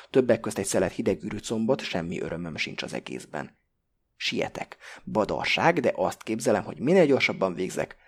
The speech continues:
annál hamarabb jön be a stewardess a tálcákért. Befejeztem.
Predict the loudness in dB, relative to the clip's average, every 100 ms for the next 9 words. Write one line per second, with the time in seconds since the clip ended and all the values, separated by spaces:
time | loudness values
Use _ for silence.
0 | _ 2 2 4 0 0 0 -2 -2 -6
1 | -4 -6 -6 -4 -2 -2 -6 -8 -8 -8
2 | -6 -8 -10 -12 -16 -16 -20 _ _ _
3 | _ _ _ _ -2 -2 -2 -6 -6 -6
4 | -8